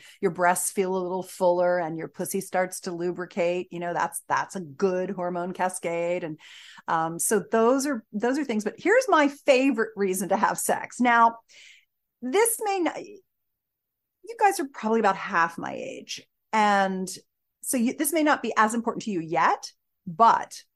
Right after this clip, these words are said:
in your sixties, this gets really fucking important. And that is that there was a study done of thirty-five hundred people who looked at photos of people between the ages of eighteen and eighty and guessed their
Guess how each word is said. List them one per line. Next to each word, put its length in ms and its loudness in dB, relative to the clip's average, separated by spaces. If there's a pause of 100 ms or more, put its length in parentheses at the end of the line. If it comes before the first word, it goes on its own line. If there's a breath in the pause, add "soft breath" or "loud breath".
(640 soft breath)
in 140 8
your 80 4
sixties, 440 2
this 140 0
gets 220 0
really 380 0
fucking 260 -10
important. 560 -10
And 180 4
that 180 6
is 140 4
that 140 -4
there 80 0
was 100 -2
a 60 -4
study 400 2
done 300 -2
of 120 -10
thirty-five 420 2
hundred 320 -2
people 360 -2
who 120 -4
looked 380 0
at 200 4 (200)
photos 580 4 (140)
of 480 4
people 260 -2
between 280 -2
the 100 0
ages 240 0
of 80 -2
eighteen 380 0
and 100 0
eighty 360 0
and 220 -4
guessed 460 2
their 180 -2